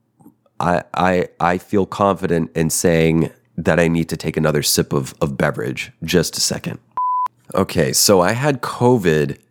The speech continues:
in January. I got it, like, the first week of January. The first week of twenty twenty-three,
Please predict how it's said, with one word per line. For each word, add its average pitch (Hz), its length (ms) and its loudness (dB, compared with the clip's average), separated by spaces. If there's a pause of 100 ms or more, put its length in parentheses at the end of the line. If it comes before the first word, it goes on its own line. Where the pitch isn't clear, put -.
in 92 140 4
January. 76 720 2 (100)
I 92 100 0
got 110 260 2
it, 113 180 -2
like, 82 300 0
the 95 240 2
first - 560 0
week 110 260 6
of 87 140 2
January. 76 680 2
The 82 120 0
first - 760 2
week 147 200 4
of 104 120 0
twenty 120 340 0
twenty-three, 87 880 0